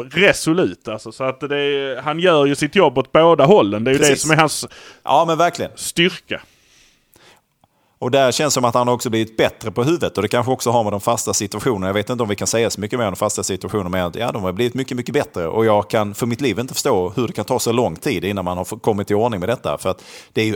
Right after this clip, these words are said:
Speaker 2: åratal. Vi har suttit och diskuterat hur kan Malmö ha tjugo hörnor och inte u-, få ut någonting av det. Nu gör man ju nästan ett mål per match på fasta situationer.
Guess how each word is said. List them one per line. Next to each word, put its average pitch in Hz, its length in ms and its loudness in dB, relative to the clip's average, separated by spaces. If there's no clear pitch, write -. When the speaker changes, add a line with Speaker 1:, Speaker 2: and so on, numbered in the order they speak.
Speaker 2:
åratal. 117 680 2
Vi 101 80 -4
har 110 80 -4
suttit 143 240 -2
och 123 80 0
diskuterat 110 640 -2
hur 127 80 0
kan 123 200 -2
Malmö 120 260 2
ha 110 120 4
tjugo 135 420 2
hörnor 117 320 4
och 90 100 0
inte 101 160 -4
u-, 110 200 -2
få - 220 -4
ut 110 160 -4
någonting 117 460 -2
av 98 180 0
det. 85 100 -4
Nu 117 280 0
gör 117 220 2
man 110 160 0
ju 120 80 -2
nästan 123 520 -2
ett 156 200 -2
mål 104 400 2
per 131 140 2
match 160 220 -2
på - 120 -4
fasta 87 260 -2
situationer. 78 440 -10